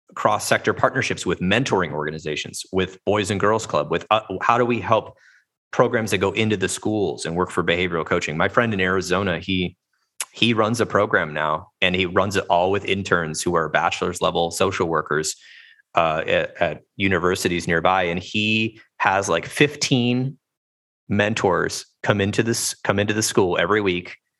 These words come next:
and do about three to four hours with kids who have behavioral problems. And they take these kids in little groups and individually, and they just coach them on behavior, and they empower them. And this school's, um, truancy records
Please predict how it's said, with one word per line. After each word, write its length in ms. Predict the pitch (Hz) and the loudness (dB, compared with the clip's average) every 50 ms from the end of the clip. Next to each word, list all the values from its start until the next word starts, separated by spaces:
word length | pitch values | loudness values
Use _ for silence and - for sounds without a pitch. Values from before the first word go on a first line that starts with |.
| _ _ _ _ - | _ _ _ _ -2
and 160 | 95 90 85 | -2 0 2
do 120 | 85 90 87 | 2 2 2
about 240 | 85 85 82 - | 2 2 0 0
three 220 | - - 107 107 110 | 0 0 0 2 2
to 80 | 117 | 0
four 240 | 110 - 117 110 - | 0 2 2 2 2
hours 480 | 92 95 92 92 87 80 80 82 - - | 2 2 2 2 0 0 -2 -4 -4 -4
with 180 | 87 85 - | -4 -4 -4
kids 320 | - - - 98 95 95 - | -4 0 0 0 0 0 -2
who 80 | 101 | -2
have 200 | 95 92 90 85 | 0 2 2 2
behavioral 380 | 90 92 85 87 87 98 101 104 | 2 0 0 0 2 2 0 2
problems. 540 | - - 107 107 110 117 117 123 135 131 - - | 2 2 2 2 2 0 0 -2 -2 -4 -4 -2
And 120 | 104 98 | 0 2
they 140 | 98 95 92 | 2 2 2
take 280 | 92 - - 98 101 - | 0 -2 -2 -2 0 0
these 180 | 120 120 117 | 0 0 0
kids 400 | - - 127 117 123 131 - - - - | 2 2 2 2 2 -2 -6 -8 -6 -4
in 120 | 95 90 | -2 -2
little 200 | 87 92 98 98 | 0 0 0 0
groups 520 | 92 98 127 135 139 143 143 - - - - - | 0 2 2 2 2 0 -2 -4 -4 -4 -2 0
and 220 | 92 90 92 95 | 0 2 2 2
individually, 600 | 101 107 113 104 107 107 - - 101 110 110 - | 2 0 2 2 2 2 0 0 0 2 2 2
and 140 | - 98 92 | 0 0 0
they 80 | 92 92 | 0 0
just 240 | 90 101 95 - - | 0 -2 -2 -2 -2
coach 320 | - - 107 110 107 - | 0 0 0 0 0 0
them 120 | 117 107 | 0 2
on 120 | 104 98 95 | 2 2 2
behavior, 540 | 98 98 95 104 101 101 95 107 104 104 107 | 2 0 2 2 2 2 2 2 2 2 2
and 180 | 92 95 92 | 0 -2 -2
they 80 | 90 87 | -2 -2
empower 520 | 82 80 - - - 92 90 92 95 104 | -4 -4 -2 0 2 2 4 4 2 2
them. 340 | 101 110 107 107 110 113 113 - - - - - - - _ | 2 2 2 2 2 0 -2 -6 -10 -18 -20 -20 -20 -6 _
And 180 | - 101 98 90 | 0 0 2 2
this 160 | 107 110 110 | 2 2 2
school's, 800 | - - - - 127 117 117 123 127 123 127 139 131 135 - - _ | 0 -2 0 2 2 4 4 4 4 4 2 2 0 -2 -6 -6 _
um, 540 | - 92 87 87 87 87 85 87 85 82 - _ - | 0 2 2 2 2 0 0 -2 -4 -8 -8 _ -6
truancy 580 | - - 135 123 127 127 127 127 - 123 123 | 0 2 4 4 4 2 0 0 0 2 2
records 640 | 120 117 113 110 - 120 113 117 117 113 113 117 - | 4 2 2 2 2 0 0 0 0 -2 -4 -8 -8